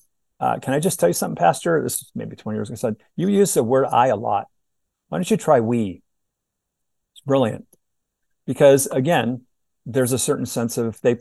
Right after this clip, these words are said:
picked up some ego, some egocentric, what I had done. But, I mean, these are things where I would say, uh,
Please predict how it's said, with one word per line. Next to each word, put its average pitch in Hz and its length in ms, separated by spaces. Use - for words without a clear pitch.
picked 120 240
up 135 180
some 110 300
ego, 120 460
some 107 340
egocentric, 117 680
what 113 180
I 117 140
had 120 140
done. 107 440
But, 165 80
I 170 40
mean, 156 180
these 160 200
are 175 100
things 127 400
where 120 180
I 113 60
would 110 160
say, 110 280
uh, 113 260